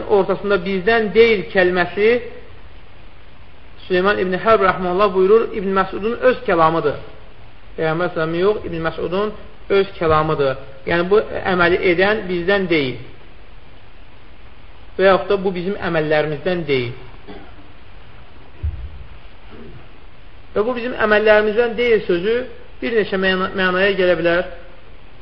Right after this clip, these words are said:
Yəni, ərəblərin etdikləri əməllərdən deyil. Yəni, və yaxud da müsəlmanlara yaraşan əməllərdən deyil.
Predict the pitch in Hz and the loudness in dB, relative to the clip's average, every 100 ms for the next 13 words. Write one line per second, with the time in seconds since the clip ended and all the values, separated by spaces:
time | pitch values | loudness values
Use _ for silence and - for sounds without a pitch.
0 | - - - - - - - - - - | -14 -14 -14 -14 -14 -14 -14 -14 -14 -12
1 | - 170 175 - 196 190 175 185 202 202 | -4 0 0 2 4 4 6 4 4 0
2 | - 180 - 180 190 190 180 175 170 175 | -2 -4 0 2 2 0 0 4 4 4
3 | 175 170 170 170 180 - - - - - | 0 2 2 2 -2 -10 -14 -16 -14 -10
4 | - - - - - - 82 143 - - | -8 -8 -10 -12 -10 -8 -6 -6 -8 -14
5 | - - - - - - - - - - | -14 -14 -14 -14 -14 -14 -14 -14 -14 -14
6 | - - - 170 185 175 - - 165 160 | -14 -14 -10 2 4 4 2 2 2 2
7 | - - - - - - - - - - | -4 -14 -14 -16 -16 -14 -14 -14 -14 -14
8 | - - - - - - - - - - | -14 -14 -14 -14 -14 -14 -14 -14 -14 -14
9 | - - - - - 165 160 - 160 156 | -14 -14 -14 -14 -14 -10 -8 0 2 2
10 | 151 156 165 151 135 160 156 160 147 147 | 0 2 4 2 0 -6 -4 -4 0 0
11 | 147 156 156 156 156 | 0 0 -2 -2 -2